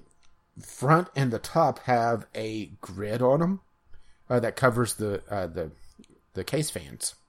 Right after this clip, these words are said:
uh, to use as a, a, a pseudo screen. It's not a full-on fine mesh, but it's enough to catch large particulate. And I have two cats, and one who is constantly shedding. I mean, uh,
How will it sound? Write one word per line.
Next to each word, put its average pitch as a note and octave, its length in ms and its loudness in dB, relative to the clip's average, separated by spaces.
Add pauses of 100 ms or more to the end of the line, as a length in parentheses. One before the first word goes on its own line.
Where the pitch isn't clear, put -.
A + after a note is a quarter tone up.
(280)
uh, A#2 220 4
to A2+ 540 0 (260)
use B2 360 2
as G2+ 520 -2
a, G2+ 320 -2 (880)
a, D3+ 200 4
a D3 80 4
pseudo D3 400 6
screen. F2 320 -2
It's G#2+ 180 -4
not C3+ 180 2
a A2+ 40 0
full-on A2+ 760 0
fine G#2+ 500 -2
mesh, G2 400 -6
but G#2+ 160 2
it's - 160 -4
enough A2+ 340 0
to F#2+ 140 0
catch - 420 -4
large G2+ 280 -2
particulate. F#2 640 -6
And G2 220 -8 (760)
I D3 80 4
have E3 120 8
two D3+ 160 4
cats, A2 380 -2
and A#2+ 180 -2
one C3 460 4
who A#2+ 180 6
is A2 300 0 (100)
constantly A2 540 2
shedding. - 480 -8 (540)
I A#2 80 4
mean, B2 260 0
uh, B2 300 0